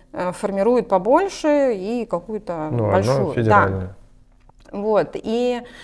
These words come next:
Speaker 1: как раз, эм, вот, э, вопрос качества, он вообще, это не маркетинговая категория,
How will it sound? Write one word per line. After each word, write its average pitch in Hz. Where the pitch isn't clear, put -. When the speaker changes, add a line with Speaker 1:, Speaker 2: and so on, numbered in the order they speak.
Speaker 1:
как 214
раз, 254
эм, 208
вот, 208
э, 196
вопрос 233
качества, 254
он 233
вообще, 247
это -
не 220
маркетинговая 226
категория, 190